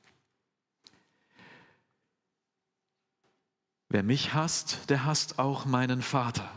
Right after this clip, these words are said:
sagt Jesus in diesem Zusammenhang. Und meint damit, wer mich ablehnt, der lehnt auch Gott ab. Und das ist, glaube ich, für viele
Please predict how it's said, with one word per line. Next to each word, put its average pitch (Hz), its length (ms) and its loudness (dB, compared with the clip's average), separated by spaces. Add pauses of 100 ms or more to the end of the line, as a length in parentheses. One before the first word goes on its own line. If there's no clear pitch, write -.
sagt 104 320 -2
Jesus 101 560 -2
in 107 140 0
diesem 104 260 2
Zusammenhang. 95 720 -2 (680)
Und 131 380 2
meint 165 440 4
damit, 123 500 2 (1080)
wer 127 180 4
mich 202 400 2
ablehnt, 147 680 2
der 151 100 4
lehnt 170 240 0
auch 180 200 -4
Gott - 280 -4
ab. - 240 -10 (2250)
Und 110 180 -4
das 123 160 -2
ist, - 160 -4
glaube 131 220 0
ich, 110 80 -2
für 113 100 0
viele 117 560 2